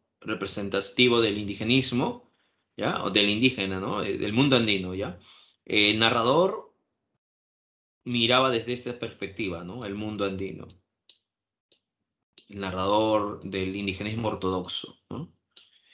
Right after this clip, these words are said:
En cambio, el narrador del in-, neoindigenismo está aquí, ya dentro del mundo andino,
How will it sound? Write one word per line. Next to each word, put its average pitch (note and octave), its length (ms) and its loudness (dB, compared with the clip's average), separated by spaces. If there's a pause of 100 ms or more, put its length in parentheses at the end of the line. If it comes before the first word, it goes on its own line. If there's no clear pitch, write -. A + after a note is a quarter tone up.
(240)
En A#2 120 4
cambio, D3 260 6
el D#3 80 6
narrador C3+ 680 4
del C3 200 2
in-, A#2+ 240 -6
neoindigenismo A#2+ 680 0
está A#2+ 200 -4
aquí, G2+ 340 -6
ya G#2+ 200 0
dentro C3 420 0
del G2+ 160 0
mundo A2+ 260 -4
andino, G#2 580 -6